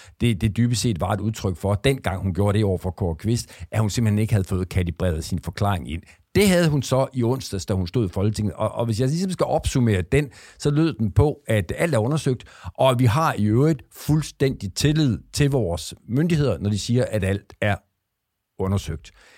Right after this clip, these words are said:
Der er bare en logisk brist i den fortælling, og det er jo, at Mette Frederiksen, øh, ikke så for-, kan forklare,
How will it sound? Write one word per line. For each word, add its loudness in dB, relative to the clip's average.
Der 2
er 2
bare 0
en 0
logisk -4
brist -2
i -6
den 2
fortælling, 0
og -2
det 4
er 4
jo, 2
at 0
Mette 2
Frederiksen, -2
øh, 0
ikke 0
så -2
for-, -4
kan 0
forklare, -2